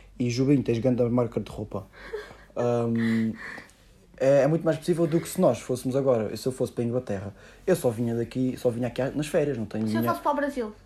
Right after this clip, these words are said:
Speaker 1: Sim, se fosse para o Brasil, tipo, eu não tinha dinheiro para
Speaker 2: Vai
Speaker 1: estar
Speaker 2: com Deus.
Speaker 1: ou se, yeah, tipo, não tinhas,
Speaker 2: Vai
Speaker 1: não,
Speaker 2: com Deus.
Speaker 1: tinha, tinhas dinheiro para ficar uma vez por ano, durante um bocadinho, pronto, se calhar passavas aqui o verão, ou,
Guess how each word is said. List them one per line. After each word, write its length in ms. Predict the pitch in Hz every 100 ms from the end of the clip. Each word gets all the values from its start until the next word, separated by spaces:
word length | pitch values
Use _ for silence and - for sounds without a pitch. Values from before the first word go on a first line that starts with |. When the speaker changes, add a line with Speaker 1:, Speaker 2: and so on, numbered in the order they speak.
| -
Speaker 1:
Sim, 240 | - 403
se 60 | 262
fosse 140 | 156
para 100 | -
o 40 | 156
Brasil, 240 | 151 123
tipo, 200 | 120 113
eu 40 | 135
não 80 |
tinha 240 | 131 127 127
dinheiro 260 | 117 110 107
para 120 | 123
Speaker 2:
Vai 140 | 226
Speaker 1:
estar 60 | 127 269
Speaker 2:
com 60 |
Deus. 220 | 302 277 269
Speaker 1:
ou 100 | 131
se, 180 | - -
yeah, 220 | 170 311 -
tipo, 220 | 127 135
não 80 | 135
tinhas, 180 | 147 147
Speaker 2:
Vai 180 | 294
Speaker 1:
não, 180 | 156 160
Speaker 2:
com 60 | 311
Deus. 140 | 294
Speaker 1:
tinha, 160 | 311 147 359
tinhas 260 | 160 156 131
dinheiro 240 | 151 165
para 100 | 170
ficar 240 | 160 165
uma 120 | 175 170
vez 120 | 175
por 200 | - 226
ano, 180 | 208 214 - -
durante 280 | 135 139 -
um 240 | 127 120 131
bocadinho, 380 | 127 147 175 190
pronto, 200 | 160 175
se 60 |
calhar 140 | 127 123
passavas 240 | 127 123
aqui 140 | 123
o 40 | 143
verão, 400 | 123 127 143 110
ou, 180 | 101